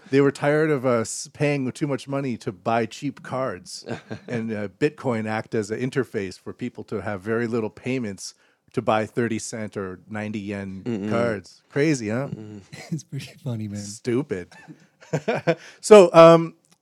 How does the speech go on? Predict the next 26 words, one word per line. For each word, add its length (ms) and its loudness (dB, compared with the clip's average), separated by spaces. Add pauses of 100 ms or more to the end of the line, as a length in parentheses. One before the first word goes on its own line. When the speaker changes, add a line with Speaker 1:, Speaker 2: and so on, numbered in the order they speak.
(140)
Speaker 1:
uh, 220 -2 (640)
thanks 240 2
you 80 -6
for 220 0 (180)
coming 260 2
on 100 4
the 60 2
podcast, 840 4
<coughs> 20 -20
Cameron. 320 -8 (420)
Uh, 300 0 (120)
you 340 2
are 80 6
the 100 4
Bitcoin 460 2
guy. 440 6 (360)
Speaker 3:
Yeah, 180 2
man. 300 -2
Speaker 1:
So 220 -2
what's 220 0
up? 180 6
What's 200 0
up 120 -6
with 140 -2
that? 200 -8
Why? 340 -2